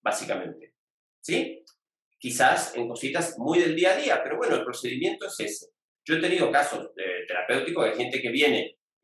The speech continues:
hablándome de todo, de su pareja y cosas por el estilo, y a la que haces un pequeño giro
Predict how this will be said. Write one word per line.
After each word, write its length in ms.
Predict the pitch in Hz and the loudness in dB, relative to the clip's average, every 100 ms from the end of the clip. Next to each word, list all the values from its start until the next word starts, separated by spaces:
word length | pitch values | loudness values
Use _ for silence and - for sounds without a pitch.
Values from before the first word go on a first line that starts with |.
| - | -4
hablándome 580 | 101 113 131 135 143 - | 2 2 2 4 2 2
de 160 | - | -2
todo, 320 | - 147 135 110 | 4 4 6 2
de 100 | - | -2
su 140 | 110 | 0
pareja 400 | 120 170 165 - | 2 2 2 -2
y 100 | - | -2
cosas 340 | 127 139 135 - | -4 -4 -6 -6
por 140 | 139 | -2
el 60 | 151 | -2
estilo, 540 | 147 214 220 226 - _ _ _ _ | -2 -2 0 -2 -6 _ _ _ _
y 80 | 135 | 4
a 60 | 147 | 6
la 140 | 147 | 6
que 120 | 180 | 6
haces 260 | 220 190 170 | 2 2 -2
un 180 | 226 220 | -6 0
pequeño 580 | 185 - 175 156 135 - | 0 4 4 4 0 -2
giro 600 | - 131 147 139 - | -2 0 2 0 -4